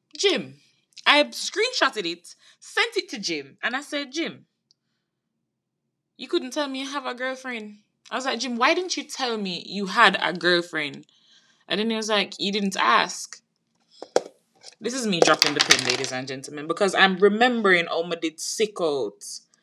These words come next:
Oh, I did maga down, like, I did stress right out. Because at the end of the day,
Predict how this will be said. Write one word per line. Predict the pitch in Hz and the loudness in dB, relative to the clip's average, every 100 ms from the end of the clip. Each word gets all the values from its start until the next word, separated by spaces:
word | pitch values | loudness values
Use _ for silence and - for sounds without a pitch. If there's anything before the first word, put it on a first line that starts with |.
| _ _ _ 165 | _ _ _ 2
Oh, | 180 175 | 4 4
I | 175 | 4
did | 180 175 | 4 2
maga | 170 202 240 240 208 196 | 4 8 10 8 4 0
down, | 165 202 208 202 190 | 2 6 6 4 -2
like, | 180 180 180 | -6 -6 -6
I | 196 | -12
did | 220 190 | -12 -14
stress | - - - 233 214 - | -14 -14 -10 -10 -10 -12
right | 185 185 196 190 185 | -12 -10 -10 -10 -12
out. | 180 170 - - _ _ _ - | -12 -12 -14 -20 _ _ _ -14
Because | 262 233 | -12 -6
at | 220 | -6
the | 208 | -6
end | 247 247 247 | -10 -10 -10
of | 233 | -12
the | |
day, | 247 202 165 147 165 | -8 -4 -2 -4 -10